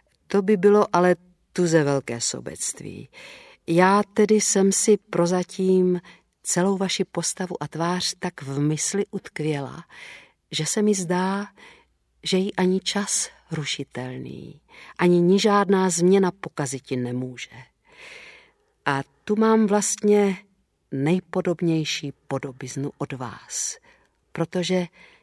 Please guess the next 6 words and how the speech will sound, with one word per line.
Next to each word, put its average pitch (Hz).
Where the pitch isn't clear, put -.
i 160
duševní 185
schránku 170
znám, 120
co -
někdy 156